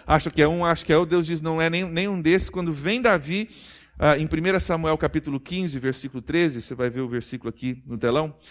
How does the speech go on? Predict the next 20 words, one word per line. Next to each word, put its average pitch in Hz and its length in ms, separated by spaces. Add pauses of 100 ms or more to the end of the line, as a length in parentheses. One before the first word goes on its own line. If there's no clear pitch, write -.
(220)
Samuel 175 440
apanha 214 400
o 208 60
chifre 214 440
cheio 247 360
de 202 120
óleo, 156 340 (1000)
era 117 100
uma 120 120
forma 139 360
deles 127 220
conterem 139 420
o 123 80
óleo, 135 300 (380)
chifre 190 320
cheio 214 240
de 170 80
óleo, 170 260
e 170 160
unge 247 560